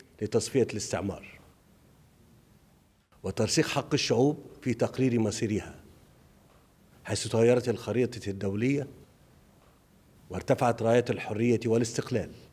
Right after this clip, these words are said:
فوق معظم الدول العربية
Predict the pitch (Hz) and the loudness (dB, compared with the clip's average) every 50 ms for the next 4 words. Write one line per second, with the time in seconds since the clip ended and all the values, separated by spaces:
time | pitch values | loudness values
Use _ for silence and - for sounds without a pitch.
0 | _ _ _ _ _ _ _ _ _ _ _ - _ - - - - - 107 104 | _ _ _ _ _ _ _ _ _ _ _ -20 _ -20 -20 -8 -2 0 0 2
1 | - 110 107 123 120 120 104 117 110 107 95 104 117 117 113 107 104 90 101 98 | 2 2 4 6 4 6 4 4 2 2 4 6 6 6 6 4 2 -2 -4 -4
2 | 98 98 110 113 113 104 - - 113 110 107 104 104 110 | -2 -2 0 2 2 0 0 -2 -4 -4 -2 -2 -4 -6